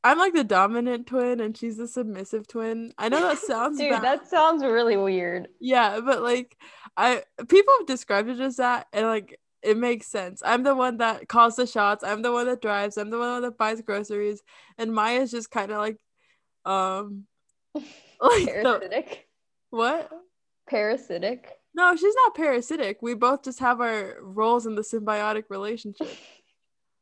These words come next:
Speaker 1: Like, you
Speaker 2: What's
Speaker 1: know
Speaker 2: her
Speaker 1: what I mean?
Speaker 2: role?
Speaker 1: There's, like, there's, like, trees and, like, there are flowers that, um, are at its roots and they both benefit each other.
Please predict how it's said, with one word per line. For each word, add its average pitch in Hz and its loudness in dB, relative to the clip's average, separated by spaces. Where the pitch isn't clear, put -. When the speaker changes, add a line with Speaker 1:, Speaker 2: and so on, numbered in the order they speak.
Speaker 1:
Like, - -
you 269 0
Speaker 2:
What's 277 2
Speaker 1:
know 359 -2
Speaker 2:
her 370 -2
Speaker 1:
what 262 0
I - -
mean? - -
Speaker 2:
role? - -20
Speaker 1:
There's, 269 4
like, 254 0
there's, 247 0
like, 247 -2
trees 254 -8
and, 226 -4
like, 226 -4
there 220 0
are 220 -2
flowers 233 0
that, 220 -4
um, 202 -4
are 202 0
at 202 2
its 208 -4
roots 220 -4
and 214 -8
they 208 -2
both 208 -4
benefit 226 -4
each 247 -10
other. 254 -8